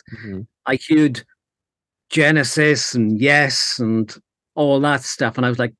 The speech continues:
Speaker 2: "I want a bit of that. That's what I wanna play. I wanna play like Rick Wakeman." And, um, and I just got into bands and stuff and into recording and,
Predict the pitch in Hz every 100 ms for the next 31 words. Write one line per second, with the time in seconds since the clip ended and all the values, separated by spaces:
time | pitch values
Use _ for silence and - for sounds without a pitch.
0 | - 147 139 127 117 123 117 127 101 -
1 | 131 135 123 110 107 - 117 117 113 123
2 | 123 131 123 123 131 131 139 143 120 107
3 | - - - - _ _ 139 143 143 143
4 | 135 143 139 143 143 135 - _ _ _
5 | _ _ _ 160 160 - 190 143 110 -
6 | 156 160 165 156 147 147 - 160 156 127
7 | 139 127 123 135 120 120 123 - 147 151
8 | 151 156 151 147 127 123